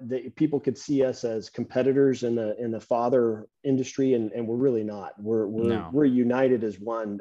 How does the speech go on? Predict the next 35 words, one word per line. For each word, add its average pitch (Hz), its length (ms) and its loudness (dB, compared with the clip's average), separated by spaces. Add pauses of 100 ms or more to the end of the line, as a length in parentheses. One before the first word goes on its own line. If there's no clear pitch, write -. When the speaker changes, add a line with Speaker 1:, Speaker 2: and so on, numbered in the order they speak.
Speaker 1:
for 110 160 -2
a 98 60 -2
common 120 380 -2
purpose. 123 540 -6 (320)
And 113 300 0
the 107 60 0
more 131 320 6
that 123 100 4
we 117 220 2
have 113 360 -2
doing 113 280 -2
it, 131 240 -4
the 110 80 -6
better 117 560 0
that 107 120 -2
our 104 120 -2
kids 110 360 -4
will 98 140 -4
be 95 200 -4
and 95 80 -6
our 92 100 -8
families 95 500 -6
will 87 80 -10
be. 87 240 -6
So 101 320 -4 (340)
thank 127 240 4
you 120 120 4
for, 104 540 0
uh, - 20 -10
for 104 300 -2
not 127 180 2
only 120 240 4
our 123 140 2
friendship, 113 680 -4
but, 101 160 -6